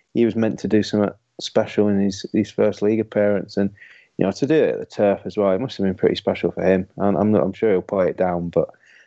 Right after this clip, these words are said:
um, you know, to have the fans chanting your name as soon as you come on, he obviously got a great reception,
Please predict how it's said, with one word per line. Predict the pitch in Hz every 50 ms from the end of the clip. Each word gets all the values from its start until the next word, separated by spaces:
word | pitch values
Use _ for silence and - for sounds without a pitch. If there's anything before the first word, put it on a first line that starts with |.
| _ _ _ -
um, | 90 92 92 90 90 90 90 90 87 87 - _ _ _ _ _ _ _ _ _ _ _ _ _ _
you | - 95
know, | 92 87
to | - - 107
have | 98
the | - 95
fans | 90 - 104 101 95 92 87
chanting | - - 104 92 80 90 95
your | 95 92
name | 95 95 95 95 95
as | 95 -
soon | - 98
as | 90
you | 92 90
come | - 92 87 95
on, | 92 95 95
he | 95 92 87 - - -
obviously | 95 - - 95
got | - 57 -
a |
great | - - 107 101 95 -
reception, | 92 - - 101 - - - - 98 92 90